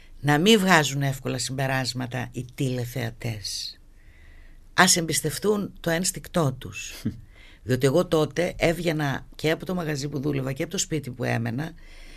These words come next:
Speaker 1: και ήταν κάμερες απ' έξω και θέλαν μόνο να το κυτρινίσουν.
Speaker 2: Ε.
Speaker 1: Και δυστυχώς το κατάφεραν. Με έπαιρναν στο τηλέφωνο μητέρες και μου λέγαν, «Μιλήσατε για ήθος και σας ευχαριστούμε που τα ακούσαν αυτό τα παιδιά μας», και άλλοι μισοί που με βρίζανε.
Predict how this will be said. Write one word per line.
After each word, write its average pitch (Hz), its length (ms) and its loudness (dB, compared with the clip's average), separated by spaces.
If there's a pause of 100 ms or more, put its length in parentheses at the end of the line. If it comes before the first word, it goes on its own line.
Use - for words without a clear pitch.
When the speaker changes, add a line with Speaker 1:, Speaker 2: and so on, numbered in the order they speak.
(140)
Speaker 1:
και 156 120 0
ήταν 190 240 2
κάμερες 175 500 6
απ' 120 160 -2
έξω 127 380 -2
και 156 140 -6
θέλαν 190 340 0
μόνο 185 320 2
να 214 120 -2
το - 80 -4
κυτρινίσουν. 160 720 -4
Speaker 2:
Ε. 110 180 0 (320)
Speaker 1:
Και 143 160 4
δυστυχώς 131 560 0
το 160 100 -6
κατάφεραν. 147 800 -4 (1000)
Με 147 200 4
έπαιρναν 175 340 2
στο 127 140 -6
τηλέφωνο 151 480 2
μητέρες 139 540 8
και 147 120 -2
μου 139 100 0
λέγαν, 151 320 0
«Μιλήσατε 143 480 0
για 127 160 -2
ήθος 147 260 -2
και - 80 -8
σας 127 180 -6
ευχαριστούμε 117 840 2 (680)
που - 80 -6
τα 147 80 6
ακούσαν 139 400 2
αυτό 135 160 0
τα 139 100 2
παιδιά 127 360 2
μας», 180 200 -2 (380)
και 185 160 4
άλλοι 214 220 8
μισοί 170 260 2
που 226 100 -4
με 240 100 2
βρίζανε. 127 640 2